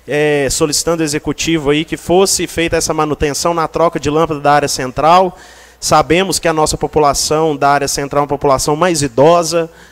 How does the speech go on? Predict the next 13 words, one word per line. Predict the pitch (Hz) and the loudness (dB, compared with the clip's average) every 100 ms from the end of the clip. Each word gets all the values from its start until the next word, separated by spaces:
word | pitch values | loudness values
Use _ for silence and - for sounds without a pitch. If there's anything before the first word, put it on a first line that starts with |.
| _ _ | _ _
é, | 135 139 135 120 104 101 - | -4 -2 0 -2 -6 -14 -12
então | 151 147 160 165 | -8 0 2 4
nós | 160 - | 2 0
pedimos | 165 131 160 180 147 - | -8 -6 -4 -2 -2 -4
que | 147 | -2
fosse | 160 160 - | 0 0 0
realizado | 151 131 139 139 | -4 0 -2 0
isso | 165 | -4
também | 170 160 160 | -4 -2 0
para | 165 | 0
favorecer | 160 147 151 147 - 156 | 0 0 0 0 -2 -4
os | - | -4
comerciantes, | 151 147 135 - 135 147 190 - 185 - | -4 -2 -4 -6 -4 -2 -2 -4 -4 -4